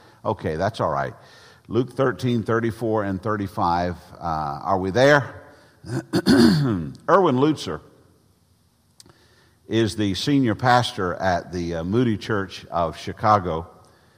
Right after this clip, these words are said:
and he shares a story. He says, I was preaching in the Midwest one day when a woman came to me with a little girl at her side. This woman showed by the <clears throat> cast on her arms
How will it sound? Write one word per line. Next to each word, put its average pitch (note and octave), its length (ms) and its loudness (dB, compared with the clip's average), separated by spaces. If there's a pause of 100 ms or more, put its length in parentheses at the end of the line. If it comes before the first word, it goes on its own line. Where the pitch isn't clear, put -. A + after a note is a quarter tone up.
(640)
and G2+ 120 -4
he C3 120 2
shares D3 360 4
a A2 60 0
story. G2 540 2
He G2 160 -4
says, A2+ 480 2 (440)
I A2 100 0
was A2+ 140 -2
preaching F3 600 -2
in C3 100 2
the A2+ 80 2
Midwest A2 600 0
one F2+ 180 -4
day D#2+ 300 -8 (720)
when B2 140 0
a A#2+ 40 0
woman D3 320 2
came C3+ 340 2
to A2 60 0
me A2 200 2
with G#2 160 -4
a G#2 40 -2
little A#2+ 220 -2
girl F#2 640 -4 (500)
at F2+ 160 -6
her F2+ 140 -10
side. D2+ 460 -10 (1200)
This A2+ 200 -6
woman A2+ 280 2
showed A#2 460 0
by F#2+ 240 2
the F#2 340 -2 (360)
<clears throat> A#2 260 -6
cast A#2 440 0
on G2+ 180 -2
her G2+ 200 -4
arms F#2+ 480 -2